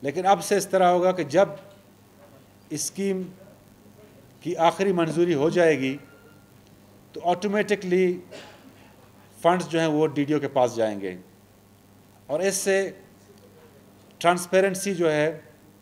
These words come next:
वो ensure हो जाएगी और ये हमारी हुकूमत की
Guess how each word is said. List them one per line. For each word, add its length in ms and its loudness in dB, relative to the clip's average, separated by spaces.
वो 140 -2
ensure 320 0
हो 80 2
जाएगी 400 -4
और 220 4
ये 140 2
हमारी 400 4
हुकूमत 420 -4
की 360 -6